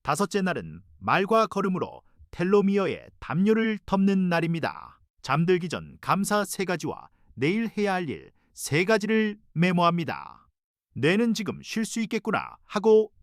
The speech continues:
안도합니다. 이순자 여사는 걱정이 떠오를 때 내일 오전 열 시에 보기라고 적고 덮었습니다. 여섯째 날은 밤의 수리를 돕는 마음 정리 날입니다.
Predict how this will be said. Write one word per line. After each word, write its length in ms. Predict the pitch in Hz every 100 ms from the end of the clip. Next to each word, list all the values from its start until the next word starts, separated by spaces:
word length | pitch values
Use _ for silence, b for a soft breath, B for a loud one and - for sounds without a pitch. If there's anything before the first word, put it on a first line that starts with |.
| -
안도합니다. 840 | - 180 180 165 170 143 71 58 _ _ _ _ -
이순자 540 | 196 196 214 196 196
여사는 460 | 185 185 113 76 -
걱정이 520 | 160 170 226 220 220 -
떠오를 300 | 196 190 175
때 360 | - 65 60 _ _
내일 320 | 107 147 208
오전 320 | 214 190 78 -
열 200 | 110 190
시에 260 | 214 240 233
보기라고 560 | 220 202 214 196 196 185
적고 540 | - 170 165 175 160 165 -
덮었습니다. 840 | 147 151 - 151 127 - - - _ _ _ _
여섯째 460 | 127 170 208 - 196
날은 440 | 185 143 78 78 -
밤의 320 | 139 214 240
수리를 360 | - 220 220
돕는 380 | 202 190 107 67 - -
마음 500 | 110 156 247 233 226
정리 480 | - 208 202 190 -
날입니다. 720 | 165 180 175 147 80 73 85